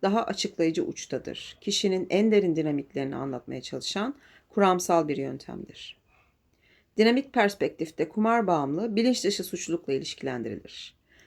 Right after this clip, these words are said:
Temel anlamda ödipal suçluluk duygusudur. Kişinin kendi kendini farkında olmadan bilinç dışı süreçte cezalandırma yöntemidir.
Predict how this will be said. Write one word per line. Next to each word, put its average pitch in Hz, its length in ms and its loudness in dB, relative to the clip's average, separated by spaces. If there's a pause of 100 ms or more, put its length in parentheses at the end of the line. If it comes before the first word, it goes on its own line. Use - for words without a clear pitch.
(140)
Temel 254 300 4
anlamda 165 640 2
ödipal 202 420 2
suçluluk 170 520 -6
duygusudur. - 760 -8
Kişinin 208 500 -2 (340)
kendi 202 360 4
kendini 202 360 2
farkında 156 460 0
olmadan 156 580 -2 (360)
bilinç 220 300 2
dışı - 180 -6
süreçte 160 480 -2
cezalandırma 175 680 2
yöntemidir. - 760 -14